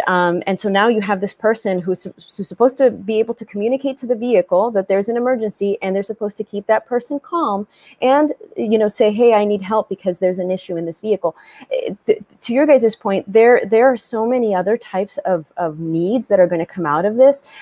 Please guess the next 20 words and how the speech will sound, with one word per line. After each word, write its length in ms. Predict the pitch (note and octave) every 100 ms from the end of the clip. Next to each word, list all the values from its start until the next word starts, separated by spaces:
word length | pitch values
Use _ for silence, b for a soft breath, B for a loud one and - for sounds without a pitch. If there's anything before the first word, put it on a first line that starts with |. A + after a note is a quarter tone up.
| B
Uh, 120 | - - -
electricians, 880 | G#3 G#3 - F3+ - C4+ D4 B3
so 140 | - F#3
technical 520 | - D#3+ G#3+ A3 B3
development 480 | A#3 A3+ B3 B3 A3
on 120 | F#3+
electricians. 680 | F3+ D#3+ - F3 - B3 - B B
What 380 | F#3+ G#3 C4+ C#4 _ -
should 260 | - G#3+
we 140 | G#3 G#3
be 140 | G#3
doing 420 | F#3+ G#3 G#3 G3
in 80 | F#3
terms 240 | F3+ G3
of 100 | F#3+
advising 760 | F3 E3 C3+ G3 G#3 G3 F#3 F3+ _ b b
those, 360 | F#3 G3 G3 G3+
um, 200 | F#3+ F3
technical 680 | E3+ - G3 F#3+ - F3+ E3+
schools 720 | - - D4 D4+ - F3 -